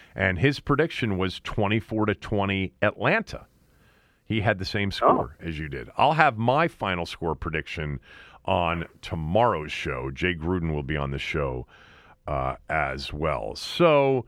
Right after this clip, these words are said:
Speaker 1: lot of discussion about do your job. Ron Rivera hung a sign, uh, in the locker room yesterday as the team was back for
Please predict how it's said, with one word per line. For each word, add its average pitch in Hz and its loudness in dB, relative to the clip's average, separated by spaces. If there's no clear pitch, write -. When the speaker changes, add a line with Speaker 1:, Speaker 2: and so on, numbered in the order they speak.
Speaker 1:
lot 196 6
of 156 4
discussion 98 0
about 87 2
do 143 4
your 95 2
job. 73 -2
Ron 117 2
Rivera 107 4
hung 117 0
a 104 0
sign, 82 -2
uh, 85 2
in 98 -2
the 92 0
locker 101 2
room 80 0
yesterday 69 -4
as 80 -2
the 90 -4
team 104 0
was 82 -4
back 101 2
for 87 2